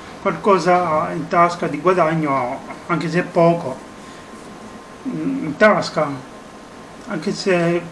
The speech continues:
poco, quindi l'ho sempre detto, per lavorare bisogna guadagnare, per guad-, eh,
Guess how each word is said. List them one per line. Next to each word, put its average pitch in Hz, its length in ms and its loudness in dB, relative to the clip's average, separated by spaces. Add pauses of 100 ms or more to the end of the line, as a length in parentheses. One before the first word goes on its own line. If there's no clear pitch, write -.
poco, 160 500 4 (480)
quindi 175 540 2 (880)
l'ho 156 100 -4
sempre 165 320 2
detto, 165 640 4
per 165 120 -4
lavorare 185 600 6
bisogna 156 440 -4
guadagnare, 151 680 -2 (400)
per 156 160 0
guad-, 185 240 4
eh, 170 380 6